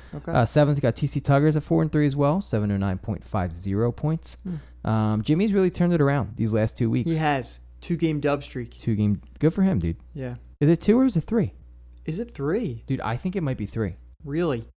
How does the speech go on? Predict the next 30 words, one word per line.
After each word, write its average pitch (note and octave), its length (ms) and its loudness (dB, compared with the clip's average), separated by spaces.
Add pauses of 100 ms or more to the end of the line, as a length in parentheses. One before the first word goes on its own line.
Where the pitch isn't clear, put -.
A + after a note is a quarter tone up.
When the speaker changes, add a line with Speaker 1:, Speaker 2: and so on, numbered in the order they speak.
Speaker 2:
Wasn't D3 240 2
he G3+ 60 6
one E3+ 240 4
and E3 120 0
three? D#3 220 2 (1160)
Speaker 1:
He G3 160 -2
might F3 280 0
have F3+ 120 -4
been. A#2+ 320 -8
Speaker 2:
I A#2 240 2
could - 160 -2
have D#3 100 2
swore G#2 380 0
he G2 160 0
was F2 160 0
one E2 160 -2
and D2 100 -4
three. D2+ 120 -2
Speaker 1:
I F3 80 2
just A#3+ 280 -4
remember F3+ 640 2 (520)
the D3+ 200 -2
last C#3+ 460 -2
time C#3 380 -4
we C3+ 120 -4
were C3 120 -6
talking C#3+ 600 -6 (280)
about C#3 340 -4
Jim's C#3+ 280 -4
team, D#3+ 420 -4